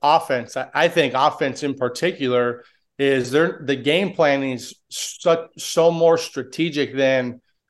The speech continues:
being on time for a fastball. We're not getting fastballs a lot anymore. Um, everything's cross. You're watching, or, you know, I was just watching the Yankee Angel game, and, you know, it's oh oh breaking ball, it's two oh breaking ball, it's two one chain. I mean,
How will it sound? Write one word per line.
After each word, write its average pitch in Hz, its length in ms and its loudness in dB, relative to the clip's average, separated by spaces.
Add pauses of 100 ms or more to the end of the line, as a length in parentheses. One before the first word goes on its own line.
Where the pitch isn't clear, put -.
(120)
being 151 260 2
on 143 240 2
time 143 380 -4
for 143 360 2
a 127 220 -10
fastball. 120 760 -4
We're 143 220 2
not 170 220 0
getting 165 200 -4
fastballs 123 640 -2
a 127 60 -6
lot 117 320 -6
anymore. 113 540 -6 (360)
Um, 127 360 0
everything's 165 560 0
cross. - 460 -2
You're 147 140 -4
watching, 151 560 -2 (160)
or, 143 180 -2
you 143 80 0
know, 143 160 4
I 147 80 4
was 151 100 -2
just 131 200 -12
watching 147 280 -2
the 135 120 -6
Yankee 139 340 -4
Angel 156 240 -2
game, 127 260 -2
and, 120 180 -6 (680)
you 147 80 2
know, 143 160 4
it's 135 160 -2
oh 156 300 4
oh 156 100 2
breaking 147 340 -2
ball, 131 240 4
it's - 220 -8
two 180 280 -2
oh 143 140 2
breaking 139 460 -4
ball, 131 260 4
it's 131 400 -6
two 180 240 -4
one 160 300 0
chain. 156 340 -4
I 151 40 -6
mean, 151 260 -4